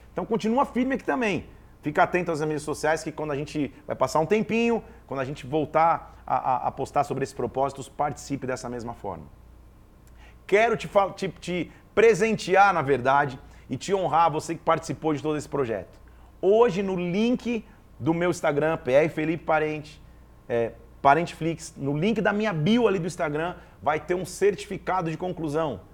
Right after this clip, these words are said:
Então você pode imprimir ali o di-, o diploma, colocar o teu nome, ele vai estar virtualmente assinado por mim, você pode colocar em algum lugar aí e dizer, "Olha, eu concluí,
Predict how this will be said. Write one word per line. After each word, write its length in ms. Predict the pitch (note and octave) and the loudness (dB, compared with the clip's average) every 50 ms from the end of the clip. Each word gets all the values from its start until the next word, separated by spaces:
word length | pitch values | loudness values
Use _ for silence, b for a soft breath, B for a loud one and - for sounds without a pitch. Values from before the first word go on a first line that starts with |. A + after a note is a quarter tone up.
| b b b b b b - | b b b b b b -12
Então 180 | G#2+ A2 D3+ | -6 -4 -4
você 120 | C#3+ D#3+ D#3 | -4 -4 -2
pode 260 | D#3+ E3+ F3 D3+ F#3 | 0 0 0 2 0
imprimir 600 | G3 - - G3 A3 G#3+ G3+ G3+ A#3 B3 A#3+ A3 | -2 -2 -2 0 0 0 2 2 2 2 2 2
ali 120 | G3+ G#3 | 2 0
o 80 | G#3 G3 | 0 -2
di-, 340 | D#3 E3 - E3+ E3+ F3 - F3+ | -2 -4 -6 -8 -10 -10 -8 -8
o 160 | F3 F3+ D#3+ | -4 -2 -2
diploma, 420 | C#3 D#3+ - - D#3+ F3 F3+ E3+ D3+ | -2 -2 -4 -2 -2 0 0 0 0
colocar 340 | - D3+ D3 C#3+ D3+ E3 | 2 2 2 2 4 2
o 60 | F3+ F3 | 0 2
teu 160 | F3 F3 E3+ | 0 0 0
nome, 380 | D#3+ D#3+ F3 F3+ F3 F3+ F3 B B B B B | 0 0 0 0 0 -2 -6 B B B B B
ele 140 | B2+ C3+ C3 | -4 -2 0
vai 120 | C#3 C#3+ | 0 0
estar 180 | C#3 - D3+ C#3+ | 2 2 2 2
virtualmente 560 | B2+ F3+ E3+ D#3 F3+ E3 D#3 E3 E3 D#3 D#3 | 2 -2 -2 0 0 0 0 0 -2 -2 -4
assinado 420 | D3 D3+ - D3+ D3 D3+ D#3 C#3+ | -4 -4 -4 -4 -2 -2 -2 -2
por 140 | - D3+ C#3 | -4 -4 -4
mim, 260 | C3 D3 E3+ F3+ F3+ C#3+ | -4 -4 -4 -4 -4 -4
você 120 | - C3+ | -4 -4
pode 220 | - D3+ D3 C3+ | -2 -2 -2 -2
colocar 360 | - D#3 C#3+ C#3 C3+ - D3+ D3+ | 0 2 2 2 4 4 2 2
em 20 | |
algum 160 | C#3+ C3+ C3+ C3+ | 2 2 0 -2
lugar 280 | B2 A2+ B2+ C3+ C3 | 0 4 4 4 6
aí 100 | B2+ C#3+ | 4 2
e 20 | D3+ | 2
dizer, 140 | A#2 B2+ | 0 0
"Olha, 140 | D#3+ D#3 C#3 | 0 2 2
eu 100 | C#3+ F#3 | 2 0
concluí, 840 | - - - G#3 A#3 B3 G#3+ - A3+ A3+ A3 G#3+ G#3+ G3+ D3 - - | 0 0 2 4 4 4 2 2 0 2 4 4 4 4 2 0 -2